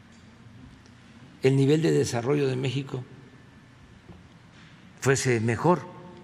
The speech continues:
Se le olvida que el desarrollo no solo tiene que ver con lo material. Yo siempre he dicho que Oaxaca es de los pueblos con más cultura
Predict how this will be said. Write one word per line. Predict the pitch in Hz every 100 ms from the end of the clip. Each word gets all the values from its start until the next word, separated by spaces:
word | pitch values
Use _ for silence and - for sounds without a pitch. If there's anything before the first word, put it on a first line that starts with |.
| - - - - - - - - - - -
Se | - 143
le | 139
olvida | 143 139 185 170 170
que | - 139
el | 135
desarrollo | 143 147 139 127 165 147 151 156 - - - - - - - -
no | - 165
solo | 147 170 160 151
tiene | 156 160
que | 139 135
ver | 151
con | 147 143
lo |
material. | 127 123 135 131 156 151 - - - - - - - - - - - - -
Yo | 151
siempre | 156 165 160 156 151
he | 143
dicho | 160 - 147 131 - - - - - - - - - - - - -
que | 123
Oaxaca | 131 127 160 - 156 156
es | 135
de | 139
los | 123
pueblos | - 156 160 156 -
con | - 123 123
más | 143 160
cultura | - 135 120 160 156 143